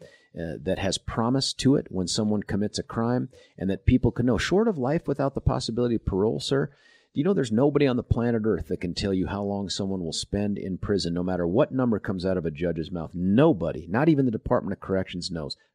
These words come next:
That is no way to get to the kind of certainty you need for predictability to change behavior. And then the final thing I'd say is, uh, we need to, uh, uh, keep investing and maybe even reinvesting back in law enforcement.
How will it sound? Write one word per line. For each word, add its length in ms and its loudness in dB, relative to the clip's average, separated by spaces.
That 220 -4
is 140 -4
no 220 -2
way 220 4
to 100 -2
get 200 -2
to 40 -8
the 100 -2
kind 220 -6
of 60 -6
certainty 460 -4
you 100 0
need 240 0
for 100 -2
predictability 720 -4
to 80 -12
change 320 -6
behavior. 400 -4
And 120 -6
then 80 -4
the 40 -6
final 280 -2
thing 200 -6
I'd 80 -8
say 220 -2
is, 160 -4
uh, 160 -4
we 160 0
need 160 2
to, 80 -2
uh, 440 -8
uh, 220 -8
keep 220 0
investing 460 0
and 100 -6
maybe 220 -2
even 160 -6
reinvesting 760 -4
back 260 -4
in 100 -8
law 160 -6
enforcement. 500 -12